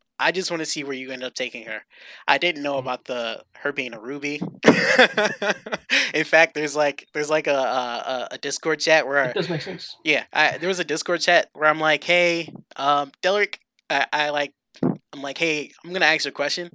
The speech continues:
Speaker 1: and I ask him one thing, and he's like, I'm like, "Hey, is, uh, is she a ruby?" And he's like, "I don't know." I'm like, "Oh, dude." <laughs> So, yeah.
Speaker 2: Was this before or after? 'Cause I think you might have planted the idea.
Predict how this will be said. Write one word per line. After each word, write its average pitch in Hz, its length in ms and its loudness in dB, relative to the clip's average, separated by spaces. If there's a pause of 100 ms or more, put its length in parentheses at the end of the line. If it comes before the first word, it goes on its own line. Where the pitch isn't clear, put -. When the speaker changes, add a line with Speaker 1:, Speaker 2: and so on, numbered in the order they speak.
(260)
Speaker 1:
and 131 100 -6
I 131 100 0
ask 131 260 0
him 131 100 -12
one 123 300 -14 (140)
thing, 143 180 -4
and 120 80 -14
he's 131 180 -8
like, 123 340 -8
I'm 160 100 -12
like, 165 160 -4
"Hey, 196 180 2
is, 139 220 -4
uh, 160 360 2
is - 60 -2
she 339 160 4
a 349 60 2
ruby?" 269 480 0 (400)
And 139 100 -12
he's 143 160 -8
like, 127 460 -8 (180)
"I 123 120 -6
don't 151 120 -6
know." 117 180 -12 (600)
I'm 170 80 -14
like, 202 200 -10 (1000)
"Oh, 170 240 2 (100)
dude." 170 360 -6 (160)
<laughs> - 1120 6 (800)
So, 208 320 8
yeah. 220 180 8
Speaker 2:
Was 180 100 2
this - 80 -2
before 277 340 4
or 240 140 8
after? 214 340 6
'Cause 135 160 -2
I 143 60 0
think 175 160 -4
you 190 80 0
might 190 100 2
have 190 140 2
planted 170 280 -2
the 156 120 0
idea. 147 360 -4